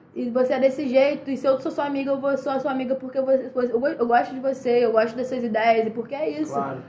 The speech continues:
Speaker 1: Tá ligado? Não é porque você esconde alguma coisa de mim, sabe? É porque você é caralho, tá ligado? Porra, tu é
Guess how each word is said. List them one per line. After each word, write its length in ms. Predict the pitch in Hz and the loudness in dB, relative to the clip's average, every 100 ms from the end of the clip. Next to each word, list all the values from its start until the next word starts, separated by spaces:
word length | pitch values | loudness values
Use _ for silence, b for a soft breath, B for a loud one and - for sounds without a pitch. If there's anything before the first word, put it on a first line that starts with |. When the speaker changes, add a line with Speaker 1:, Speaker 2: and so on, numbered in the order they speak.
| - - | -18 -10
Speaker 1:
Tá 100 | 190 | -4
ligado? 260 | 208 214 | 0 2
Não 80 | 220 | 2
é 60 | 226 | -2
porque 280 | 269 285 | -2 0
você 580 | 262 262 240 262 254 240 B B B | 2 2 2 2 2 0 B B B
esconde 400 | 214 - 240 262 | -8 0 2 2
alguma 220 | 254 247 | 2 2
coisa 180 | 247 254 | 2 0
de 140 | 240 | 0
mim, 140 | 226 226 | -4 2
sabe? 260 | 269 233 | 4 4
É 40 | 214 | 2
porque 160 | 233 | 0
você 300 | 220 240 240 | -2 -2 -2
é 160 | 392 466 | -4 -2
caralho, 600 | 440 415 415 320 214 208 | -2 -2 0 -2 -2 -4
tá 100 | 233 | -4
ligado? 360 | 247 277 262 - | 2 2 2 2
Porra, 240 | 285 240 | 2 4
tu 140 | 240 240 | 2 4
é 460 | 240 285 320 320 | 6 6 2 -2